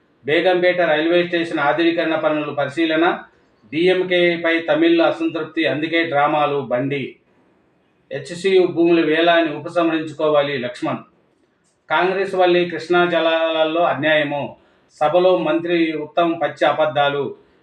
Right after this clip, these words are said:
మీడియా చిట్ చాట్లో బీఆర్ఎస్ నేత హరీష్.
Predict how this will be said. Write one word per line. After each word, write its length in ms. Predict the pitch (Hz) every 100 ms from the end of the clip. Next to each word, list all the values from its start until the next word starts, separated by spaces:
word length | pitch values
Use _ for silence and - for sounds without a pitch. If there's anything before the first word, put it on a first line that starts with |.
| -
మీడియా 300 | 139 170 180
చిట్ 380 | 175 170 165 170
చాట్లో 360 | 160 160 160
బీఆర్ఎస్ 520 | 151 151 160 160 156 147
నేత 220 | 143 151
హరీష్. 640 | 135 135 143 - - _